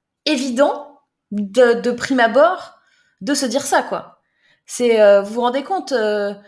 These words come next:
moi je suis dans l'accompagnement, je suis dans l'aide, euh, j'ai pas le temps de m'occuper de moi, quoi. Mais alerte, alerte ! Si t'as pas le temps de t'occuper de toi, tu vas pas bien t'occuper des autres, hein.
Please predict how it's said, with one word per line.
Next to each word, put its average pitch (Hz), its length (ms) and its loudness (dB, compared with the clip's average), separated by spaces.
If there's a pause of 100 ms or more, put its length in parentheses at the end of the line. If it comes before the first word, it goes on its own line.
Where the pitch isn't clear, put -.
(220)
moi 254 100 0
je 262 80 -2
suis 262 120 -6
dans 233 100 0
l'accompagnement, 233 640 0
je 359 80 -4
suis 269 100 -8
dans 233 140 0
l'aide, 277 380 2
euh, 214 280 2
j'ai 240 160 -2
pas 254 100 -2
le 247 60 -8
temps 311 100 0
de 285 60 -2
m'occuper 247 300 -6
de 302 60 -4
moi, 339 200 2
quoi. 180 320 -8 (500)
Mais 208 280 -4
alerte, 403 760 -2 (120)
alerte ! 403 800 -4 (960)
Si - 240 -6
t'as 381 140 0
pas 285 180 0
le 277 80 -10
temps 359 140 -4
de - 80 -8
t'occuper 247 680 -4
de 208 180 -8
toi, 320 300 -6 (140)
tu 262 120 -4
vas 226 140 2
pas 330 240 2
bien 349 200 -2 (100)
t'occuper 370 400 -4
des 359 180 0
autres, 403 300 -2
hein. 320 240 -6